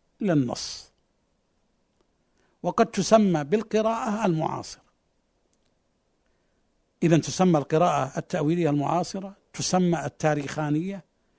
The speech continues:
تسمى القراءة التاريخية المع-، للنص، وتسمى أحيانًا القراءة المعاصرة. ما هي هذه القراءة المعاصرة؟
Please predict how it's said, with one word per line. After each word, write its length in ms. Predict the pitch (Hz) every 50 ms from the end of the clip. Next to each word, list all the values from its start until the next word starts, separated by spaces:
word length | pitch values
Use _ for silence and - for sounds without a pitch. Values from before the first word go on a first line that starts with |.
| _ _ _ _ _ -
تسمى 500 | - 151 - - 190 185 185 190 185 -
القراءة 760 | 151 143 139 - - 151 156 165 190 196 180 160 160 - - 160
التاريخية 760 | 151 _ _ - 156 147 143 147 135 - - 175 185 180 160
المع-، 320 | 139 143 143 139 147 147 143
للنص، 640 | 143 156 156 147 156 196 - - - - - _ _ _ _ _ _ _ _ _ _ _ _
وتسمى 500 | 247 233 - 202 - - 247 226 208 196
أحيانًا 560 | 180 160 - - 180 202 220 214 214 - -
القراءة 680 | 208 202 202 - 190 185 190 208 220 226 220 220 - - _ _ _ _ _ _ _ _ _ _ _ _ _ _ -
المعاصرة. 520 | 226 175 143 - - - - - - - _ _ _ _ _ _ _ _ _ _ _ _ _ _ _ _ _ _ _ _ _ _ _ _ _ _ _ _ _ _ _ _ _ _ _ _ -
ما 200 | 240 285 269 240
هي 120 | 196 156
هذه 140 | 135 139 127
القراءة 320 | 127 - - 135 123 120
المعاصرة؟ 520 | 110 107 104 110 110 - - - _ _